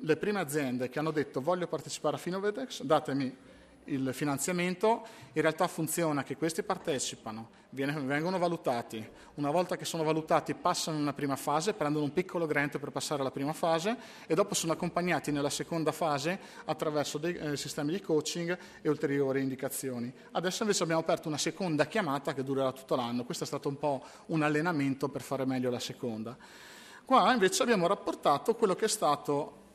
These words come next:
l'effetto di Finodex rispetto a quelli che sono gli indicatori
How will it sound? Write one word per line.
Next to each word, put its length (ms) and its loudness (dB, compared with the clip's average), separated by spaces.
l'effetto 520 2
di 100 0
Finodex 680 0
rispetto 420 0
a 40 2
quelli 220 -2
che 100 -6
sono 280 -2
gli 60 -2
indicatori 840 0